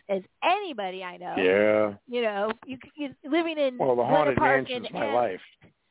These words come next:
Speaker 1: Yeah, I mean, you live there. I mean, if you don't love dark rides, why are you even within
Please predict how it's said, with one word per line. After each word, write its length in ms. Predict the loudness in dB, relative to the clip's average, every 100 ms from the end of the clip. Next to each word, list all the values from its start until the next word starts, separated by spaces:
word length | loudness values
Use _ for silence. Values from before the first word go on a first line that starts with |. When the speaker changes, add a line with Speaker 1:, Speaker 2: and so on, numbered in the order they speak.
| _
Speaker 1:
Yeah, 300 | -4 -2 -2 -6
I 120 | -8
mean, 260 | -8 -10 -12
you 260 | -6 -6 -4
live 200 | -6 -8
there. 240 | -14 -16 -20 _ _ _
I 60 | -6
mean, 180 | -6 -6
if 140 | -6 -4
you 120 | -4
don't 380 | -2 -2 -2 -8
love 300 | -8 -8 -8
dark 240 | -8 -8 -6
rides, 460 | -8 -8 -12 -18 -10
why 400 | -4 -2 -4 -6
are 80 | -8
you 160 | -10
even 460 | -12 -14 -16 -16 -10
within 420 | -6 -6 -10 -14